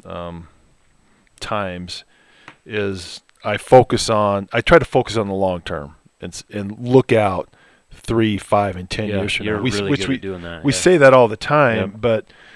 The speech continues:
Speaker 1: if you can, and I, the thing I like about the way our approach to investing is we, we invest in bu-, in businesses, not in a fund, which is hard.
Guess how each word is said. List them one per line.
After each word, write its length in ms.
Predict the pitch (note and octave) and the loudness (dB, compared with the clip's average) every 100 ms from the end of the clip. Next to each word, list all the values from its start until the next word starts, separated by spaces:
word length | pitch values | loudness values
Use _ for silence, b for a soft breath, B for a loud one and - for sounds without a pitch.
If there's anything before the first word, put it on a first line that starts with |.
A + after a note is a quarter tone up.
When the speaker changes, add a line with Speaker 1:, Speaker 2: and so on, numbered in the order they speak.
| b b _ - | b b _ -2
Speaker 1:
if 140 | B2 | 4
you 120 | D#3+ | 4
can, 160 | D3+ B2+ - _ - | 4 -4 -8 _ -8
and 160 | D3 C3 | -4 0
I, 160 | C3+ | 2
the 120 | A#2 B2 | 2 4
thing 200 | F3+ F3 | 6 10
I 80 | |
like 260 | C3+ C3 C3 | 10 10 8
about 300 | A#2+ A2 G2+ | 6 6 4
the 220 | A#2 A2+ | -4 2
way 340 | A#2 B2 B2+ B2 | 6 8 8 4
our 240 | G#2+ B2 | 4 6
approach 380 | A#2+ - A#2+ G2 | 6 6 2 2
to 100 | - G#2+ | -2 0
investing 520 | G#2 C3+ - G#2 F#2+ | 4 4 2 -6 -6
is 440 | - G2+ F#2+ - | -4 -2 -2 -6
we, 360 | A2 C#3 C#3+ - - | -2 -2 -2 -8 -2
we 180 | A#2+ D#3 | 4 6
invest 460 | A#2 B2 A#2+ - | 8 8 6 4
in 100 | G#2+ F#2+ | -6 -4
bu-, 160 | A2+ A2 - | 0 0 -2
in 260 | G#2+ G2+ | -10 -10
businesses, 840 | F#2+ C3+ E3+ A2+ G2 - F2 F#2+ G#2+ | 2 6 6 6 -4 -6 -6 -8 -4
not 260 | G2+ A#2 | 0 2
in 140 | A#2+ G#2+ | 2 -2
a 60 | |
fund, 520 | - - B2 F#2 F#2 | -4 0 2 2 -2
which 180 | G2 A#2 | -4 -4
is 140 | G#2+ - | -4 0
hard. 300 | D#3+ F#3+ | 2 2